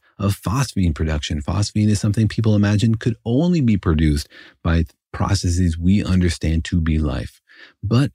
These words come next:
it's a difficult thing to see, and there's a lot of background. And recently, those discoveries have been kind of debunked. It looks like the signal isn't really there. That's sort of a data analysis problem.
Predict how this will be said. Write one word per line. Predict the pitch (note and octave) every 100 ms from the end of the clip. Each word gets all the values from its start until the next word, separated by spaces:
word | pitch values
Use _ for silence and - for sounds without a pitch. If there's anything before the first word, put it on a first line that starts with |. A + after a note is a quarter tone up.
| _
it's | C3+ C3+
a | C3+
difficult | G#2 - B2 C#3+ B2 A#2+ -
thing | A#2 A2+
to | G2
see, | - A2 C#3+
and | G#2
there's | E2
a | E2
lot | D2+ F#2
of | E2+
background. | D2+ G#2 - E2 D#2 D#2 - - -
And | E2+ D2 F#2+
recently, | C#3 - A#2+ G#2+ G2+
those | F#2+ F#2+ F2
discoveries | F2+ - F#2+ F#2 G2 F#2+ -
have | F2+
been | F2 F2+
kind | - - F#2+ G#2
of | F#2+
debunked. | F2 D#2+ - G2+ E2 - _ _
It | E2
looks | D#2 F2 -
like | F#2
the | F2
signal | F2 F#2 F2+ F#2 -
isn't | F2+ F#2 G#2 -
really | D#2+ D#2+ D#2+ D2
there. | - B1 - - _ -
That's | E2+
sort | F2
of | D2
a |
data | C#2 C2+ E2+ E2+ D2
analysis | C#2+ C#2 D2+ E2 -
problem. | - - - -